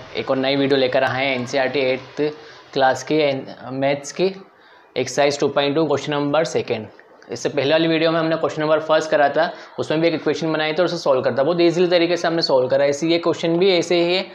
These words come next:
इसमें भी हम ऐसे easily तरीके से इसकी equation बनाएंगे और उसे solve करेंगे। तो equation बनाना बहुत easy है, आप बिल्कुल सभी student ध्यान दें और उसको अच्छे से समझें। आपको जो भी प्रॉब्लम अगर आप हमें कमेंट कर सकते हैं ना। अगर आपको question ये समझना नहीं आ रहा है तो आप मुझे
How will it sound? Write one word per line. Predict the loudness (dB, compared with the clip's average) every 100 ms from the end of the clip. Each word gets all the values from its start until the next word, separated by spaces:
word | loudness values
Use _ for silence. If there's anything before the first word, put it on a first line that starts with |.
| -20 -10
इसमें | -4 0 2
भी |
हम | 2
ऐसे | 0 -2 -4 -4
easily | -2 0 2
तरीके | 2 0 0
से |
इसकी | -2 -4
equation | -2 -2 0 0
बनाएंगे | 0 0 0 0
और |
उसे | 0 -4
solve | -4 -4
करेंगे। | -4 -6 -8 -12 -16 -8 -4
तो |
equation | 0 0 0 0
बनाना | 0 0
बहुत | 2 2
easy | 2 4 4
है, | 6
आप | 4
बिल्कुल | 2 0 0
सभी | 0 0
student | 2 0 2
ध्यान | 2 0 2
दें | 0
और |
उसको | 0 -2
अच्छे | -2 -4 -4
से |
समझें। | -6 -8 -8
आपको | -6 -4 0
जो | 2
भी | 2
प्रॉब्लम | 4 2 4 2
अगर | 2 2
आप | 2 0
हमें | -2 -2
कमेंट | -2 -2 0 0
कर | 0 0
सकते | -2 -6
हैं | -8
ना। | -8 -12 -20 -2
अगर | 2 4
आपको | 2
question | 0 -2 -2
ये | -2
समझना | 0 0 0
नहीं | -2 -2 -2 0
आ | 2
रहा | 2
है | 2
तो | 2
आप |
मुझे | 2 -2